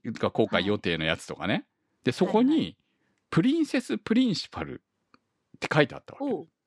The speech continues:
Speaker 1: え？
Speaker 2: はい。
Speaker 1: うちの劇場でもやるの？って思って。見たんですけど。だから、あ、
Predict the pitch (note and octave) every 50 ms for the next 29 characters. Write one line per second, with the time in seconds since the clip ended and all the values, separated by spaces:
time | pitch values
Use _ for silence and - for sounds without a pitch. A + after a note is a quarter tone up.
0 | _ _ _ _ _ _ _ _ _ _ _ _ _ _ _ _ _ _ F#3 B3+
1 | D4 - _ _ _ _ _ _ _ - F#3 E3+ - - - _ _ _ _ _
2 | _ _ _ _ _ _ _ _ _ _ _ _ C3+ D3 - - C4 C#4 B3+ B3
3 | C#4 - - - - B3+ C4+ B3 C#4 B3 D3+ F#2+ E2+ G#2+ A#2 - A#3 - D2+ A#1+
4 | - _ _ - F2+ E2+ G2 A2 G#2 - _ - C#2 - - _ _ _ _ _
5 | _ _ _ _ _ _ _ _ _ _ _ _ _ _ _ _ _ _ _ _
6 | _ _ _ _ _ _ _ _ _ _ _ _ _ _ _ _ _ _ _ _
7 | _ _ _ - - B2 C#3+ D3+ - - - - - - - - - - - -
8 | - - - G#3+ F#3+ A2+ - D#3 E3 -